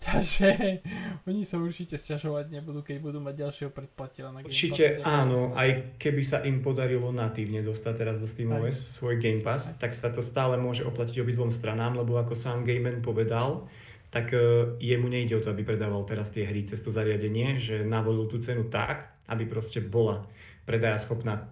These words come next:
Speaker 2: čisto cez konzolu.
Speaker 1: Hej. Ono, ono ešte, ešte jedna vec, ktorú Gaben povedal a ktorá ma zaujala, bolo to, že on vlastne hovoril, že, že dúfajú, že týmto zariadením ako keby otvoria novú kategóriu,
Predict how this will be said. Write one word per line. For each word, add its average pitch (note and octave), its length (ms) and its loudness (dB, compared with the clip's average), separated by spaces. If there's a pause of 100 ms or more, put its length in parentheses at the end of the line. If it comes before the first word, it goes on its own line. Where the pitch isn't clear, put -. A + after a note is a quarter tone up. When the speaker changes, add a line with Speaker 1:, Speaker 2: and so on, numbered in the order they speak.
Speaker 2:
čisto - 300 -4
cez - 160 -8
konzolu. G#2 540 -2 (1040)
Speaker 1:
Hej. D#3 120 -10 (260)
Ono, F3+ 220 -4 (140)
ono F3+ 420 0
ešte, F3+ 360 -4 (200)
ešte F3 320 -6
jedna F#3 120 -6
vec, F3 140 -4
ktorú D#3+ 260 -8
Gaben D#3+ 360 -4
povedal D#3 400 -4
a C#3+ 80 -8
ktorá D3+ 200 -8
ma C#3+ 140 -6
zaujala, C#3+ 460 -4
bolo C#3 240 -8
to, D3 120 -10
že D3+ 120 -6
on C#3+ 120 -6
vlastne C#3+ 280 -8
hovoril, D3 420 -4
že, D3 300 -10 (400)
že C#3+ 80 -12
dúfajú, D#3+ 480 -4
že D3 180 -6
týmto D3+ 300 -8
zariadením D3 540 -6
ako C#3+ 180 -14
keby D3+ 220 -10
otvoria C#3+ 340 -8
novú D3+ 220 -6
kategóriu, D3+ 880 -6